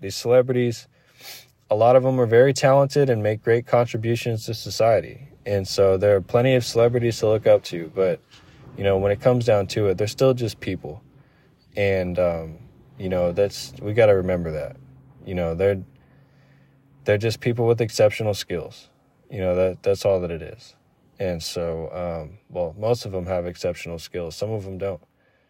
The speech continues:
And that's why I question why they're famous.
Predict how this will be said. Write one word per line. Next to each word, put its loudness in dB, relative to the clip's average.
And -10
that's -6
why 2
I -4
question -4
why -4
they're -8
famous. -12